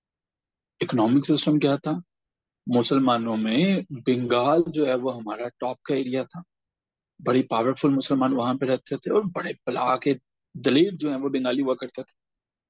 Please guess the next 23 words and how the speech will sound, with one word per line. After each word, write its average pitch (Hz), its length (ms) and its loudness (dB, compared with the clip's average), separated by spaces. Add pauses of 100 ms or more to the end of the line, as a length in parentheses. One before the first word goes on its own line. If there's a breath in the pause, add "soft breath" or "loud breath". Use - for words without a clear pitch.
(340)
मुसलमानों 247 480 2
की 180 240 0
अब 185 220 0
economic 165 520 0
कंडीशन 170 420 0
जो 156 140 0
है 151 60 0
वो 160 120 0
पार्टीशन 135 560 -2
से 151 140 -6
पहले 123 300 -2
वो - 240 -8
बड़ी 190 300 0 (100)
deplorable 131 600 0
थे। - 140 -14 (1300)
किसकी 147 300 0
partition 143 500 -2
से? - 140 -10
बंगाल 110 640 -6
की 131 140 -10
partition 127 440 -6
से - 140 -8
पहले। 147 200 -10